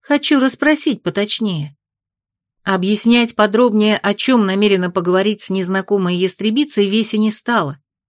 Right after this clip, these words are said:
И не от вредности или скрытности. Просто сама ещё не знала, о чём поведает ей ученица, и как она сама отнесётся к её рассказу. Не секрет, что ястребицы более куниц привередливы в выборе женихов.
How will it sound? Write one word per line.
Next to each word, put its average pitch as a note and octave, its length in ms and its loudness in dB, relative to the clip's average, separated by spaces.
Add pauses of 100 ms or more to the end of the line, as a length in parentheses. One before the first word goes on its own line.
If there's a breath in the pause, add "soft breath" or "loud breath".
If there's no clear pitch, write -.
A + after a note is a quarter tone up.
(120)
И A#3 160 4
не C4+ 180 6
от C#4+ 160 -2
вредности F3+ 560 0
или E3+ 160 0
скрытности. E3+ 760 -4 (580)
Просто A#3+ 380 2
сама A#3+ 380 4
ещё A3+ 260 0
не G3 120 -2
знала, G3+ 360 0
о F3+ 80 -2
чём G#3 260 -2
поведает F3+ 520 0
ей F3 200 0
ученица, F#3 680 -2 (420)
и F#3+ 100 -2
как A#3 240 -2
она G#3+ 240 2
сама A#3 340 2
отнесётся A3+ 640 -2
к F#3 100 -4
её F#3 180 0
рассказу. E3 600 -6 (760)
Не G3+ 240 2
секрет, A#3+ 460 0
что D#3+ 300 -2
ястребицы G#3+ 800 -2
более B3 400 0
куниц B3 540 0
привередливы F3 720 0
в E3 60 -4
выборе E3+ 380 0
женихов. F3+ 600 -6